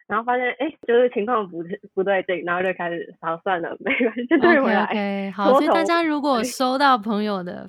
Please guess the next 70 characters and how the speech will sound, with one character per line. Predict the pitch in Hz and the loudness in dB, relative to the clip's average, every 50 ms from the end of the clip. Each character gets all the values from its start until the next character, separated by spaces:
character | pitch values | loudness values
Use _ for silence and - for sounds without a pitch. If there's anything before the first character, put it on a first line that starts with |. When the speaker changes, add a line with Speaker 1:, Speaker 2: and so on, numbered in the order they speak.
| _ _ | _ _
Speaker 2:
烦 | - 185 180 180 180 180 190 | -8 -6 -6 -4 -6 -4 -4
恼， | 196 190 180 - - - - | -4 -4 -6 -8 -10 -12 -14
Speaker 1:
对。 | 202 | -12
Speaker 2:
就 | 190 233 | -10 -10
记 | 208 - 247 233 | -8 -6 -8 -6
得， | 196 190 180 180 180 180 180 185 190 _ _ _ _ _ _ _ _ _ _ _ | -6 -6 -6 -6 -6 -8 -8 -10 -12 _ _ _ _ _ _ _ _ _ _ _
其 | - 254 | -6 -4
实 | 277 294 285 | -4 -4 -4
就 | 302 311 302 294 285 285 277 | -4 -4 -4 -4 -4 -6 -8
给 | 269 - 202 | -8 -8 -8
他 | 202 220 233 233 | -8 -6 -6 -8
一 | 226 | -8
个 | 220 208 202 196 - | -8 -8 -10 -10 -8
air | - 269 262 269 | -4 -2 -2 -2
hug， | 254 254 - 233 190 - - _ _ _ _ _ _ _ _ - | -2 0 0 0 -2 -2 -6 _ _ _ _ _ _ _ _ -14
<laughs> | 226 233 | -10 -6
那 | 247 240 226 | -6 -4 -4
个 | 214 214 196 196 | -6 -6 -8 -8
空 | - 240 240 240 | -8 -8 -8 -8
气 | 226 - 247 | -6 -8 -6
拥 | 202 190 175 175 175 | -6 -6 -8 -8 -10
抱， | - 196 196 196 - _ _ | -8 -6 -6 -6 -8 _ _
跟 | - 240 233 233 | -6 -4 -4 -2
大 | 247 | -2
家 | 240 240 240 233 | 0 0 -2 -2
觉 | 208 190 | -2 -6
得 | 180 - 190 185 185 | -6 -6 -6 -8 -6
你 | 180 175 170 - | -6 -8 -10 -12
在 | _ - 185 180 170 | _ -10 -10 -8 -8
就 | - 175 170 | -8 -10 -12
好 | - - - - - | -12 -14 -20 -18 -16
了。 | 196 180 | -16 -10
真 | - - 330 | -4 0 0
的 | 359 | 0
不 | 349 262 | 2 4
要 | 254 269 | 2 2
跟 | 262 285 | 4 2
他 | 262 277 | 0 0
比 | 262 - 190 165 160 | 0 -2 -6 -10 -10
较， | - - 220 190 185 185 | -8 -6 -4 -4 -4 -2
他 | 240 277 | -2 -4
现 | 269 - 285 | -2 -2 -4
在 | 277 | -4
就 | 254 269 254 | -4 -4 -6
是 | 254 | -6
在 | 240 - 277 254 233 | -6 -6 -6 -6 -6
一 | 233 226 | -6 -8
个 | - 208 196 | -8 -8 -8
刚 | - 214 208 202 | -8 -8 -8 -6
刚 | 208 214 214 214 - _ _ _ _ _ _ | -6 -6 -8 -8 -10 _ _ _ _ _ _
最 | - - 330 254 208 | -6 -2 -2 0 0
想 | - 190 180 | -2 -4 -6
要 | 185 | -6
抱 | - - 226 196 185 | -2 0 0 0 0
怨 | 196 196 180 | 0 -2 -2
的 | 180 | -4
时 | 175 - - - - - 190 - | -6 -8 -10 -12 -14 -16 -18 -14
刻， | - - 190 - - _ _ | -10 -10 -10 -10 -10 _ _
你 | - 190 | -12 -12
不 | 180 208 | -8 -6
要 | 214 220 | -6 -4
在 | 226 226 214 | -4 -4 -4
这 | 220 214 | -6 -6
个 | 196 190 | -6 -6
时 | - - | -6 -8
候 | 180 180 | -8 -8
跟 | 175 - 165 | -8 -8 -10
他 | 165 165 | -12 -12
比 | 160 - 214 202 _ | -14 -16 -20 -20 _
较 | _ - - - - 220 214 | _ -20 -20 -20 -18 -20 -20